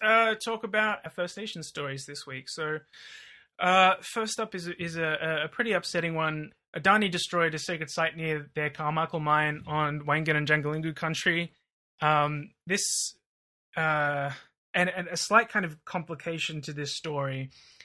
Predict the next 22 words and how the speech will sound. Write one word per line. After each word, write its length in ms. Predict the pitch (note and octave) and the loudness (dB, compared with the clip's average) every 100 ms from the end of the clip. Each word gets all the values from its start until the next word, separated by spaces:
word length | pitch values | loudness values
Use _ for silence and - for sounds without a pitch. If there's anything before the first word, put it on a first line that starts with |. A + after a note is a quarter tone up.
| _ | _
that 140 | E3 D3+ | -2 2
I've 140 | C#3+ | 2
been 140 | D#3 C#3 | -2 -2
coming 220 | A3+ A3 | 0 0
across 280 | G#3+ F3+ E3+ | 0 -4 -2
more 240 | D#3+ E3 | -2 0
and 100 | D#3 | 0
more 220 | D3+ D3 | -2 -2
when 100 | C#3+ | -2
I 40 | C3+ | -4
read 200 | C#3 C#3+ | -4 -6
about, 420 | C#3 C#3+ C3+ C3 | -4 -4 -4 -6
um, 220 | C3+ C3+ | -8 -8
issues, 540 | C#3+ - C#3 C3 C3 | -8 -8 -8 -8 -10
you 100 | - | -10
know, 80 | C3+ | -8
around 360 | C3 C3 C3 B2+ | -8 -6 -6 -8
Adani's 580 | C3 C3+ C3 B2+ B2 - | -8 -8 -6 -8 -10 -14
treatment 360 | - C#3+ C#3 C3 | -12 -10 -8 -10
of, 180 | B2+ - | -10 -12
you 140 | C3+ | -10
know, 160 | B2+ | -10